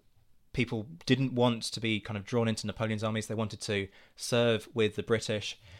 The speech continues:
They're another unit that has this really dependable reputation. Admittedly, that unit became kind of watered down as they weren't able to source new recruits from Hanover, and so they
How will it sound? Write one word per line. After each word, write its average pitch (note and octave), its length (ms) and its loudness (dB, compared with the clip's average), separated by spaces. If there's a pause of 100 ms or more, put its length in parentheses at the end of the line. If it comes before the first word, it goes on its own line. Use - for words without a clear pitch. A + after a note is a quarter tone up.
(140)
They're C#3 180 4
another D3 200 6
unit C3+ 240 2
that G#2 100 -2
has A#2 160 0
this A#2 160 -4
really A#2 240 2
dependable A2+ 600 -2
reputation. G#2 800 -4 (240)
Admittedly, B2+ 560 0
that A#2+ 220 0
unit A2+ 240 -2
became G#2+ 240 -2
kind G#2 120 -4
of G2 100 -4
watered G#2+ 260 -4
down B2 300 2
as A2 100 -4
they G#2+ 220 -2
weren't A2 240 0
able G#2 180 -6
to - 140 -10
source - 400 -4
new A2 160 -2
recruits A2+ 340 -6
from A2+ 220 -8
Hanover, A#2 420 -4
and G#2+ 80 -4
so A2+ 100 -8
they G#2 220 -4